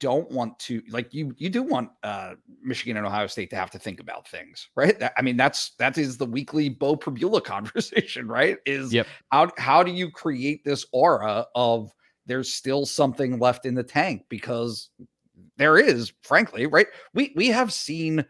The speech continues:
Speaker 1: Penn State's offense be explosive. Nick Singleton is explosive. We, we, like, whether we can say that he is or not this season is irrelevant, because there's all of the evidence from last
Speaker 2: Yep.
Speaker 1: season saying that he is,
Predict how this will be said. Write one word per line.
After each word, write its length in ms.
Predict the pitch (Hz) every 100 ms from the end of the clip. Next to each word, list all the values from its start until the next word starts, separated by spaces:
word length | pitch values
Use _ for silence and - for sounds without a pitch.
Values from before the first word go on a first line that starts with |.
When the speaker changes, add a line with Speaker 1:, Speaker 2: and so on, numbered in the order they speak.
| _ -
Speaker 1:
Penn 180 | 135
State's 300 | 135 135 131
offense 440 | 110 107 - 98 -
be 160 | 113
explosive. 460 | 101 - 95 92 73 _ _ -
Nick 120 | 208
Singleton 500 | 208 185 160 127 117 -
is 220 | 139 143
explosive. 580 | 113 117 113 - - -
We, 180 | 175 156 131
we, 180 | 143 -
like, 260 | - 131 - _ _ _ 127 139 _ _
whether 500 | 120 180 190 180 175 - -
we 120 | 165
can 400 | 165 160 143 123
say 260 | - 147 156
that 140 | 139
he 260 | 113 143 131
is 180 | 143 127
or 200 | 131 123
not 280 | 123 131 127
this 220 | 117 -
season 400 | 135 151 190 190
is 200 | 127 131 131
irrelevant, 560 | 127 170 156 123 120
because 420 | 131 131 123 113 - _ _
there's 200 | 139 135 -
all 240 | 151 175 170
of 140 | 123
the 180 | 135 -
evidence 420 | 165 143 117 113
from 220 | - 127
last 200 | 131 120
Speaker 2:
Yep. 80 | 120
Speaker 1:
season 320 | 202 131 117
saying 360 | - 139 131 123
that 160 | 120
he 240 | 120 160 -
is, 440 | 214 269 - -